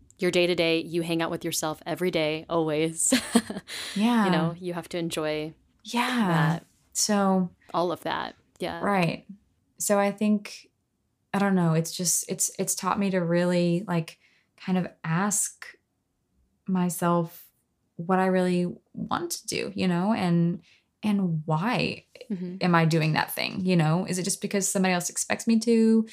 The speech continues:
Speaker 2: Is it because I feel like I have to from a career standpoint? Is it because it's really something I'm passionate about and is creatively fulfilling, artistically fulfilling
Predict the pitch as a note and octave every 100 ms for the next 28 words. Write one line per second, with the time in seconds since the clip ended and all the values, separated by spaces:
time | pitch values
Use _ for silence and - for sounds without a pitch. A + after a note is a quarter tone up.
0 | - - - F3+ E3+ F#3 F3 F#3+ F#3 F#3
1 | F#3 D#3 E3 - G3+ G3 F#3+ F#3 G3 F3+
2 | F3+ F#3+ G3 G3 G3+ G3+ G3 G#3+ _ _
3 | _ _ _ F#3 F3+ F3 F3+ F#3 F3 E3+
4 | - - _ _ _ F3+ - E3+ F3+ F#3
5 | F#3+ F#3 F#3 F3+ - D#3+ D#3+ D#3+ - G#3
6 | - G3+ G3+ G3+ G3+ G#3 G3+ - F3 E3+
7 | E3 D#3+ - - _ - - F3+ G3 A3
8 | G#3 F#3 G3 F#3+ F#3+ F#3+ F#3+ F#3+ F#3 -
9 | G3 G#3+ G3+ F#3+ F#3+ F3+ F#3 F3+ F3+ F3+
10 | F3+